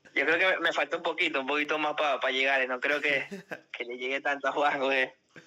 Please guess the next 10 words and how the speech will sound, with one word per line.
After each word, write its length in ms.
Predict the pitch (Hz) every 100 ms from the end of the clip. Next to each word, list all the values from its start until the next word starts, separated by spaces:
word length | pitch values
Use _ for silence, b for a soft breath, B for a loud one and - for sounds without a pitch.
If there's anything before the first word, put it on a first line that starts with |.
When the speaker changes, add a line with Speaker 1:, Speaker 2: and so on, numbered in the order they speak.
| B B -
Speaker 1:
Creo 220 | 127 131
que 100 | 143
la 180 | 143 139
pegada 360 | 131 131 147
que 160 | 147 139
ha 100 | 131
tenido 400 | 143 147 147 143
es 100 | 143
una 220 | 143 143
cosa 540 | 135 143 147 135 -